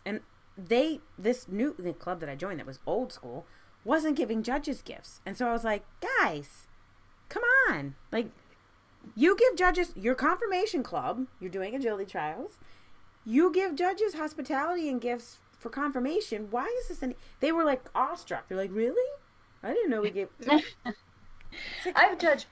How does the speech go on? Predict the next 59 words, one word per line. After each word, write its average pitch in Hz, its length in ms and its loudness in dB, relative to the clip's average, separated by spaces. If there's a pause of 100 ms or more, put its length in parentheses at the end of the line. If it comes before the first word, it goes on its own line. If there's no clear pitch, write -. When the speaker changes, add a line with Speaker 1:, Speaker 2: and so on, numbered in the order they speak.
Speaker 2:
plenty 254 280 -2
of 233 80 -6
trials 190 440 2
that 175 260 -2
they, 180 220 -2
I 190 120 -2
mean, 185 180 0
I 196 120 4
don't 220 120 0
know 196 120 2
what 180 100 2
the 180 80 -2
percentage 175 500 2
is 170 160 2
for 165 140 0
who 175 160 2
gives 170 300 2
gifts 180 280 4
and 170 120 2
who 170 120 2
doesn't, 170 360 4
but 170 180 4
it, 170 140 -2 (100)
it, 175 180 -2 (560)
it 202 220 0
doesn't 220 340 4
really 202 220 -4
even 185 220 -4
occur 185 260 -4
to 190 80 -2
me 170 220 -4
if, 170 60 -8 (120)
if 180 100 -2
I 170 120 2
don't 185 260 2
get 185 160 2
a 175 60 0
judge's 175 360 2
gift, 170 220 2
that's 165 220 2
Speaker 1:
Yeah. 147 100 0
Speaker 2:
normal 175 320 2
too. 165 240 -4 (420)
Speaker 1:
I 440 160 2
get 285 180 6
Speaker 2:
Um, 156 40 4
Speaker 1:
that. 185 220 8
Speaker 2:
but - 140 10 (100)
maybe, 277 260 -10 (220)
you 262 100 -8
know, 233 320 0
also 233 540 2 (500)
maybe 226 220 0
I 214 80 4
don't 214 120 0
get 202 120 0
a 196 40 -2
gift, 208 320 2
but 165 240 4